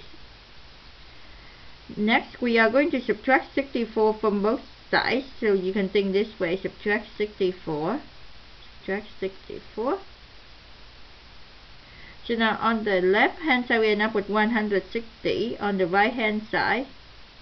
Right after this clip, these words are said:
we end up with four W. Now we need to divide both sides by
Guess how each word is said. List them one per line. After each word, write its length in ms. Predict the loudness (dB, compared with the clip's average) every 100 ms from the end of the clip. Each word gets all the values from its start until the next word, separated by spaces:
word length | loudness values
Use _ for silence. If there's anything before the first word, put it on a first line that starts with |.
| -20 -20 -20 -20 -20 -20 -20 -20 -20 -20 -8
we 160 | 4 6
end 140 | 6
up 140 | 2 2
with 120 | -2 2
four 200 | 6 6
W. 640 | 6 0 0 -4 -2 -4 -6 -14 -20 -20 -20 -20 -20 -18 -10
Now 200 | 0 2
we 100 | 4
need 200 | 2 2
to 100 | 2
divide 760 | 4 4 4 8 8 10 6 2 -6 -20 -20 -20 -20 -4
both 280 | 0 0 4
sides 260 | 6 6
by 200 | 6 2